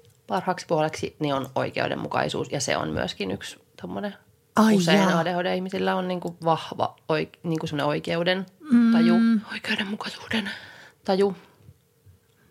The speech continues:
Speaker 2: Mm-hmm.
Speaker 1: Niin se on kyllä niinku mulla, että mä meen sit, jos joku on jollain toisellakin jotenkin niinku väärin, niin mä meen ihan niinku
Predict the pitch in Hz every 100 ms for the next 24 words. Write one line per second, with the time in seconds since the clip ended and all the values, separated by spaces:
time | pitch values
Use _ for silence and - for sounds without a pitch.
0 | _ _ - 202 214 220 - 165 156 147
1 | 202 240 151 156 156 151 143 143 151 151
2 | 147 147 - - 156 - - 175 175 160
3 | 143 143 143 143 147 139 131 165 151 143
4 | 120 117 120 131 156 151 147 147 147 139
5 | 135 131 165 214 202 - - 135 127 120
6 | 196 240 156 139 123 135 151 165